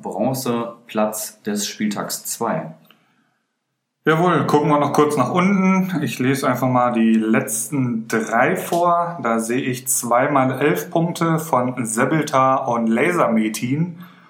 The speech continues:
Speaker 2: und tatsächlich auch einmal minus eins von Ivan der Schreckliche. Was ist denn da los?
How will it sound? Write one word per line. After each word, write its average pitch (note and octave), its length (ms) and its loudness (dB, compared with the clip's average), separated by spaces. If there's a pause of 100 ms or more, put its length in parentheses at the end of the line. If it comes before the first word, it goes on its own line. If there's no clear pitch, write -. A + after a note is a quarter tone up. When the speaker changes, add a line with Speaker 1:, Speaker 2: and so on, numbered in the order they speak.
(140)
Speaker 2:
und D#3+ 400 0
tatsächlich C#3+ 680 0
auch D#3 320 0
einmal E3 580 2 (260)
minus D#3+ 380 0
eins C3+ 640 0
von B2 480 -4 (180)
Ivan G3+ 420 4
der F3+ 80 0
Schreckliche. F#3+ 680 -2 (520)
Was A2+ 160 -2
ist B2+ 140 -2
denn A#2 160 2
da C#3 160 2
los? G#2+ 400 -4